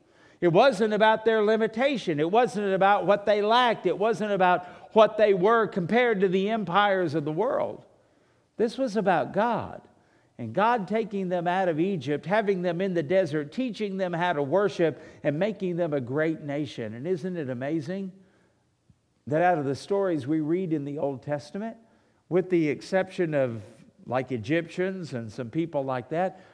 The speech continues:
there are very few of these people left, but the Jew still remains. And the Jew has been persecuted, and there have been numerous holocausts, not just Nazi Germany, even before then, but they still remain,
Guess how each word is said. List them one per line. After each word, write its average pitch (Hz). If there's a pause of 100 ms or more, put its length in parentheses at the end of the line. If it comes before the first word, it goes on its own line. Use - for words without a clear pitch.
there 220
are 143
very 202
few 262
of 165
these 170
people 185
left, 185 (340)
but 131
the 120
Jew 143
still 147
remains. 156 (480)
And 143
the 131
Jew 196
has 156
been 131
persecuted, 233 (260)
and 165
there 170
have 139
been 147
numerous 202 (180)
holocausts, 156
not 214
just 262
Nazi 220
Germany, 147 (200)
even 240
before 202
then, 170 (220)
but 160
they 143
still 269
remain, 180